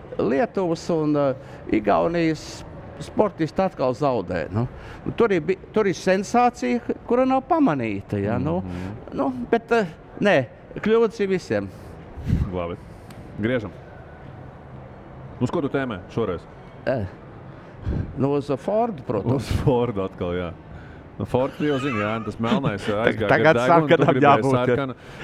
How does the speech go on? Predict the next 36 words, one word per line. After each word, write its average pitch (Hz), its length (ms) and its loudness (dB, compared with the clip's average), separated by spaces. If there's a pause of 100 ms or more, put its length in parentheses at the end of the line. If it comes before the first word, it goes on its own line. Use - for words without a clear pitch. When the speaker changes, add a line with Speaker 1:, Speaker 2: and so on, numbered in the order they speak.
Speaker 2:
Tā, 143 320 4
Fords 151 300 2
mums 131 160 -2
bija 143 200 0
cenklis, 127 440 -2
mums 113 120 -2
bija 135 220 0
aizdevums 117 320 -2
L 117 160 0
V 127 100 0
arī 117 220 0
viens 101 160 -4
no 104 100 -4
mūsu 117 240 -4
raidījumiem. 113 380 0
Speaker 1:
Aha. 110 320 2
Speaker 2:
Nu, 113 220 0
šīs 131 240 -2
sezonas 117 400 -2
lieldraugiem, 131 580 0
jā, 120 180 0
piedāvā 113 380 -2
mums, 113 240 -6
ā, 113 160 0
tēmu 147 440 -2
Čekas - 440 0
laiki. 104 420 0 (1700)
Speaker 1:
Eh, 147 180 6 (520)
tu 233 100 0
man 254 200 0
var 214 120 2
nejautāt, 240 680 0
eh, 120 760 -2
tā 151 160 2
tad, 123 300 0
eh, 104 320 0